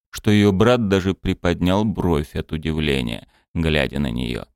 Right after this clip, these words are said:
Она сама не очень-то любила эту блузку, но, как ни крути, ничего наряднее в ее гардеробе не было. Она и Дэра смотрели друг на друга одинаковыми карими глазами. «Ну вот», — сказал Дэра.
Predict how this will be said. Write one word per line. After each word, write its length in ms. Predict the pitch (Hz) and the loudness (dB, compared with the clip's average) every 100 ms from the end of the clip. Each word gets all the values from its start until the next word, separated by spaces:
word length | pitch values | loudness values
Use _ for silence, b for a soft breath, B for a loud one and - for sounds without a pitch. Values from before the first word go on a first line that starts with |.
| _ _ _ _ - | _ _ _ _ -2
Она 200 | 123 127 | 0 2
сама 280 | - 127 123 | 2 2 4
не 160 | 123 | 4
очень-то 540 | 127 101 - 85 - 78 | 4 2 -2 -4 -2 -2
любила 380 | 82 80 73 | -2 -2 -2
эту 240 | 69 - 76 | -4 -6 -8
блузку, 600 | - 73 67 - - - _ _ - | -8 -8 -8 -12 -14 -16 _ _ -2
но, 140 | 104 | 0
как 260 | - 98 - | 0 -2 0
ни 120 | 87 | -2
крути, 640 | - 90 - - 160 202 b - | -2 -6 -4 -2 0 -2 b -2
ничего 400 | 98 90 101 90 | 0 0 0 2
наряднее 680 | 87 85 90 123 127 127 113 | 2 2 4 2 0 -2 -2
в 20 | |
ее 300 | 85 82 85 | -2 0 0
гардеробе 600 | 82 85 80 78 78 73 | -2 -6 -4 -4 -4 -4
не 220 | 71 60 | -6 -6
было. 300 | 60 64 60 _ _ _ _ _ | -8 -10 -12 _ _ _ _ _
Она 320 | 139 143 127 120 | 2 4 4 4
и 40 | |
Дэра 500 | 117 202 208 202 165 | 4 4 4 2 0
смотрели 560 | - - 113 - 117 104 | -4 0 2 2 2 4
друг 260 | 95 101 | 2 2
на 140 | 104 98 | 2 4
друга 400 | 110 165 160 143 | 4 2 4 2
одинаковыми 720 | 101 92 92 101 90 87 85 | 4 4 2 2 0 2 2
карими 460 | - 85 82 80 78 | 0 0 2 2 0
глазами. 640 | 76 80 73 71 50 - _ _ _ _ _ _ _ _ _ _ _ - | -2 -4 -4 -8 -12 -18 _ _ _ _ _ _ _ _ _ _ _ 0
«Ну 260 | 113 123 95 | 4 4 4
вот», — 320 | 95 - _ _ _ _ _ | 2 0 _ _ _ _ _
сказал 540 | - 92 87 87 82 | -4 0 2 2 2
Дэра. 460 | 80 80 78 73 | 2 2 2 -2